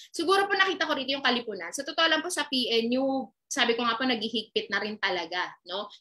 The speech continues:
Iniiwasan na, batay po dun sa mga na-produce na mga pananaliksik ngayon, iniiwasan natin yung compilation lang. Mas higit sila sa pagbuo na ng sarili nating teorya, no?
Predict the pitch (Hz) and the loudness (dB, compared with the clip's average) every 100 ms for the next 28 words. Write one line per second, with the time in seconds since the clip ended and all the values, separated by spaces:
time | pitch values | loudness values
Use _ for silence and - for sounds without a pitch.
0 | 247 277 294 302 277 294 262 240 254 285 | 0 2 4 6 6 6 0 2 4 6
1 | 311 - 294 269 294 262 247 240 233 233 | 4 2 -4 -4 -4 -2 0 0 -2 -6
2 | - 226 226 247 254 262 233 220 214 214 | -4 -2 0 0 0 -2 -2 -2 0 0
3 | 202 196 196 190 - 190 185 175 175 240 | 0 -2 -4 -6 -10 -8 -6 -4 -2 0
4 | 254 254 233 214 226 202 185 196 196 196 | 2 2 2 2 0 -2 -2 -4 -6 -10
5 | 190 - - - 190 185 180 180 175 170 | -10 -2 -2 0 0 0 0 -2 -6 -6
6 | 170 165 - - - - 240 - 277 226 | -4 -4 -6 -18 -10 0 2 4 2 4
7 | 240 - 254 226 226 - 226 - 240 185 | 2 2 0 2 0 -2 -4 0 -2 -2
8 | 180 233 226 247 247 247 240 233 220 202 | -4 2 2 4 2 2 2 0 0 -6
9 | 202 208 202 196 190 190 180 - 185 _ | -6 -4 -4 -2 -4 -4 -6 -6 -16 _
10 | 196 170 160 165 175 170 - - 208 220 | -4 -4 -6 -8 -8 -10 -16 -8 -6 -6
11 | - | -8